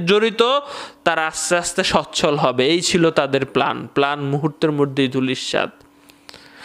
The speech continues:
তাদের বাংলাদেশের আইনের প্রতি কতটা শ্রদ্ধা দেখেন, তারা বলছে যে, "আমরা মামলা করব না।" কারণ মামলা চালাইতে গেলেও অনেক টাকা পয়সার প্রয়োজন হয়, সেটা আমাদের নাই।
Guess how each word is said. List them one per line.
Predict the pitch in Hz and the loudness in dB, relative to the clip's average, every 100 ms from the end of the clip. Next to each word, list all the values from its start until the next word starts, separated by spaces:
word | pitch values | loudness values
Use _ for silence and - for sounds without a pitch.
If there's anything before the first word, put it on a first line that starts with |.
| - - - | -18 -18 -4
তাদের | 202 208 262 226 | -2 2 0 2
বাংলাদেশের | 226 240 240 233 262 247 | 0 0 -2 0 0 0
আইনের | 240 247 247 | 0 0 0
প্রতি | 233 240 247 | 0 0 0
কতটা | 233 226 240 233 | 0 0 -2 0
শ্রদ্ধা | 233 220 185 226 196 | 0 0 2 0 2
দেখেন, | 180 175 202 170 127 110 - - | 0 0 0 0 -4 -10 -14 -2
তারা | 160 170 | 0 0
বলছে | 170 175 165 185 | 0 0 2 2
যে, | 180 | 2
"আমরা | 175 160 165 165 | 0 -2 -2 0
মামলা | 165 175 190 | 0 2 0
করব | 180 165 151 147 | 0 0 2 2
না।" | 139 117 - - _ _ _ _ _ _ _ _ - _ - - - | 0 -2 -6 -20 _ _ _ _ _ _ _ _ -20 _ -12 -12 -4
কারণ | 170 170 | -2 0
মামলা | 165 165 190 185 | 2 2 2 0
চালাইতে | 190 180 175 175 165 | 0 0 0 0 2
গেলেও | 160 165 | 2 2
অনেক | 151 147 - | 2 -2 0
টাকা | 160 170 | 0 0
পয়সার | 147 135 147 | 0 2 0
প্রয়োজন | 135 147 131 131 | 2 2 2 2
হয়, | 127 127 | 2 0
সেটা | 120 143 143 | 0 -2 -2
আমাদের | 135 131 127 131 | -2 -2 -2 -4
নাই। | 123 104 85 | -2 -2 -2